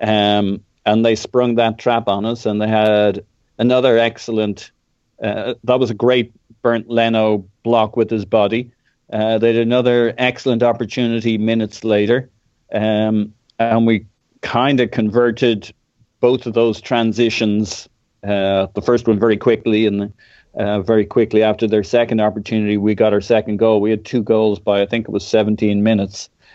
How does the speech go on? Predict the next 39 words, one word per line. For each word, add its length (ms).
Um, 460
so 260
it 60
was 160
kinda, 520
it 60
was 100
kinda 300
shootout 540
at 80
the 140
OK 340
Corral, 500
of 100
lasting 500
ninety 340
minutes, 360
but 180
shootouts 640
only 260
take 320
a 40
few 220
minutes. 360
So 300
anything 380
could 140
have 80
happened 300
in 120
those 200
first 280
few 140
minutes. 280
I 80
think 220
he 80
gambled, 640
and 640